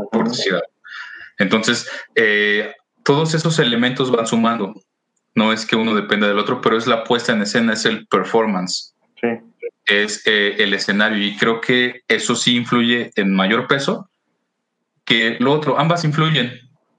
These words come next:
Speaker 1: pero en distintas proporciones. Esa es la, la premisa. Y justo, justo esto me lleva a mi segundo punto, ¿no? Que tiene que ver con el desglose que hace Lipovetsky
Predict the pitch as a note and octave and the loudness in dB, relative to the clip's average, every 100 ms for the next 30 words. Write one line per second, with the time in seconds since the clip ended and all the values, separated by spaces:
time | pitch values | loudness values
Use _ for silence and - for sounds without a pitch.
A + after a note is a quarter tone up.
0 | _ - G#2+ G#2 G#2 G#2+ - A2 A2+ - | _ 0 2 2 -2 -2 -2 -2 -4 -2
1 | F#2+ A2+ F#2+ G2+ - - - G#2+ G3+ A2 | -2 -2 -2 -2 -2 -4 -2 -2 0 -2
2 | G#2 - G#2 F#2+ - - F#2 - F#2+ F#2 | -2 -4 -2 -2 -4 -4 -4 -2 -2 -2
3 | - - _ - - - - A#2+ A#2+ E3+ | -4 -14 _ -20 -20 -20 -2 0 2 2
4 | F3+ - C3+ - - - - C3 - B2 | 0 0 0 -2 -10 -6 -2 -2 0 0
5 | A#2+ - B2 A#2+ G#2+ G#2 G#2+ G#2 G2 G2+ | 0 -2 -2 0 0 2 2 0 -2 0
6 | G#2 G#2 B2+ A#2 G#2+ C#3 _ _ _ - | 0 0 0 0 0 -4 _ _ _ -12
7 | - - _ - G#2 - A2+ A2 A2 G2+ | -12 -16 _ -4 -2 0 0 0 0 0
8 | G#2 - - A2 A2 A2 G2 G2+ - A2+ | 0 -2 0 0 2 -2 0 0 0 0
9 | B2+ A#2+ A2 A#2 G2+ G2+ F#2+ A2 A2 - | 0 0 0 0 -2 0 0 0 -2 -4
10 | F#3 | -4